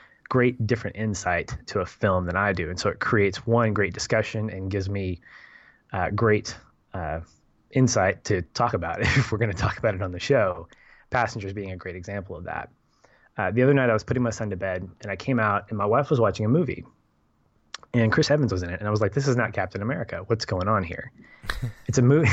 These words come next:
Speaker 1: <laughs> It's a movie called Before We Go. And it's actually Chris Evans' directorial debut. I hadn't heard about it. Uh, it was about halfway through, and so she kinda filled me in on what it was about. Essentially, Chris Evans plays a, um,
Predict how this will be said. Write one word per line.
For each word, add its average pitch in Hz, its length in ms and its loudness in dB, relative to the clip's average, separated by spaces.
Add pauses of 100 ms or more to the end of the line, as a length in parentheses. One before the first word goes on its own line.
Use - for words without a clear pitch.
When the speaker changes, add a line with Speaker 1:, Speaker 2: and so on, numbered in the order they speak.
(360)
Speaker 1:
<laughs> - 400 -10
It's 127 120 0
a 135 40 6
movie 156 320 6
called 120 300 0
Before 110 300 -4
We 110 120 -2
Go. 95 220 -4
And 92 100 -8
it's 104 120 -4
actually 117 280 0
Chris 120 240 -4
Evans' 107 400 0
directorial 117 500 2
debut. 101 500 -2 (440)
I 104 80 2
hadn't 110 260 0
heard 104 220 -4
about 87 260 -2
it. - 180 -2 (720)
Uh, 95 240 0
it 107 80 -6
was 107 100 -6
about 104 220 0
halfway 131 540 -2
through, 104 460 -6
and 107 100 -6
so 95 120 -10
she - 160 -10
kinda 101 200 -2
filled 101 220 2
me 101 100 0
in 101 120 2
on 95 80 2
what 98 160 6
it 101 80 0
was 120 120 4
about. 98 480 2 (400)
Essentially, 123 400 4
Chris 120 200 0
Evans 113 280 2
plays 101 400 2
a, 98 240 0
um, 92 260 -2